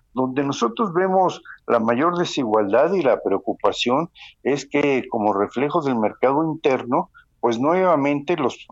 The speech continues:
los, los estados del norte y del centro van a tener una recuperación en el, en el Producto Interno Bruto mayor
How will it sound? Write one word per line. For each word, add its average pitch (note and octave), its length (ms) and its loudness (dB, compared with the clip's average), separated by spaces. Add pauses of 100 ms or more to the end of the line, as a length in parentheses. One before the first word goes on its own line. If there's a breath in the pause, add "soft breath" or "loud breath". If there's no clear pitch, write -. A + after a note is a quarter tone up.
los, G2+ 320 -4
los G2+ 240 -4
estados C3 640 0
del G2+ 220 -2
norte C#3+ 600 0 (320 soft breath)
y A2+ 120 -2
del G#2 200 -2
centro C#3 640 0 (300 loud breath)
van C#3 240 2
a C#3+ 60 0
tener B2+ 580 -2 (280)
una C3+ 280 0
recuperación B2+ 1080 0
en G2+ 220 -2
el, G2 160 -2 (280)
en F#2 180 -6
el F2+ 120 -12
Producto A#2 380 -2
Interno C3 480 -2
Bruto C3 460 -2 (240 loud breath)
mayor C#3+ 600 2